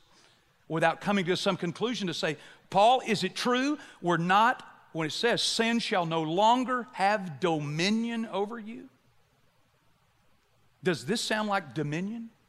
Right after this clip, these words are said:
<laughs> Does this sound like freedom? Does he say, you know, "The good I wanna do, I can, and the, the thing that I can't do, I, I, I, the thing that I wanna do, I can, and the things that I don't wanna do, I end up," does that sound like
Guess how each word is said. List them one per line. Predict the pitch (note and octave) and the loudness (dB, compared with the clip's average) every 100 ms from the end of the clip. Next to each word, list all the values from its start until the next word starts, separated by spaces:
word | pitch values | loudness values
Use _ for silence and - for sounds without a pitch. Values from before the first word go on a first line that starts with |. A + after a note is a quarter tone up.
| _ _ - | _ _ -20
<laughs> | - _ _ _ _ _ _ _ _ _ _ _ - | -20 _ _ _ _ _ _ _ _ _ _ _ -2
Does | F#3 | 0
this | - A3+ | 2 0
sound | - A3+ | 2 2
like | G3+ F3+ | 2 0
freedom? | - F#3 G#3 A#3+ A#3 - _ _ _ _ _ _ _ _ _ _ _ _ | -2 -6 -6 -8 -12 -18 _ _ _ _ _ _ _ _ _ _ _ _
Does | F3 | -4
he | F3+ | -2
say, | - | -4
you | G3 | -2
know, | D#3+ | 0
"The | D3 | 2
good | C#3+ G#3+ | 4 6
I | |
wanna | G3+ G3+ F#3+ | 6 4 2
do, | G3+ | 6
I | F#3 | 6
can, | F3+ - G#3 G#3+ | 6 0 0 0
and | D#3+ | 0
the, | D3+ D#3+ | -4 -4
the | D#3+ | -4
thing | A3 G#3+ | -2 2
that | F#3 | 2
I | |
can't | E3+ F#3+ G#3+ G3+ | 2 0 -2 0
do, | G#3 | 2
I, | D#3+ - | 2 2
I, | E3 | -2
I, | D#3 D#3+ D#3 - - D3 | 2 2 0 -8 -12 -8
the | |
thing | F3 G#3+ | -6 0
that | F3 | 2
I | D#3 | 2
wanna | E3 A3 A3 | 2 0 0
do, | F#3+ G#3 | 2 2
I | D3+ | 2
can, | - G#3+ A3 | -2 -2 -2
and | E3 | -2
the | D3+ | -4
things | D#3+ G3+ | -4 -2
that | E3+ | 0
I | C#3+ | 0
don't | G#3 A3+ | 0 0
wanna | G#3+ | 0
do, | G3 | 0
I | E3 | 0
end | F#3+ F#3+ | 0 -2
up," | F#3 - | -4 -8
does | D#3 D3+ | -8 0
that | G3+ | 0
sound | - A#3+ | 0 -2
like | G#3+ | -4